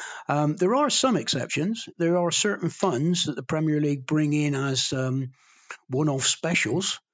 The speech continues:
uh, which don't require quite so much. There's a certain grant,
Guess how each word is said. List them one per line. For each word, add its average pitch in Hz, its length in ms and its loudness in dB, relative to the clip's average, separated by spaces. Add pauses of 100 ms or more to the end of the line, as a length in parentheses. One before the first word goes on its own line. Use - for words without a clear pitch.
(260)
uh, 147 320 -2
which - 340 -2
don't 175 280 0
require 117 440 -4
quite 131 280 -6
so - 140 -2
much. 185 300 -2
There's 143 160 0
a 131 40 -2
certain 156 460 0
grant, 143 360 -4